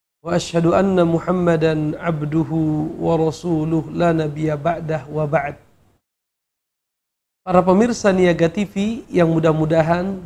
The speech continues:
diberkahi oleh Allah Subhanahu wa taala. Alhamdulillah, puji dan syukur kita panjatkan kehadirat Allah Subhanahu wa taala yang kembali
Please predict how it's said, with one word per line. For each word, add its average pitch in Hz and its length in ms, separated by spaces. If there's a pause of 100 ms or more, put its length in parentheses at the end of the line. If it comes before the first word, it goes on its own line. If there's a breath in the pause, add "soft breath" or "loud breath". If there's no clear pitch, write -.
diberkahi 165 640
oleh 147 160
Allah 151 320
Subhanahu 143 560
wa 143 80
taala. 143 480 (960)
Alhamdulillah, 175 960 (1040)
puji 202 240
dan 170 240
syukur 180 720 (220)
kita 170 240
panjatkan 160 1040
kehadirat 160 640
Allah 151 320
Subhanahu 151 560
wa 151 80
taala 180 560 (1400)
yang 185 240
kembali 170 880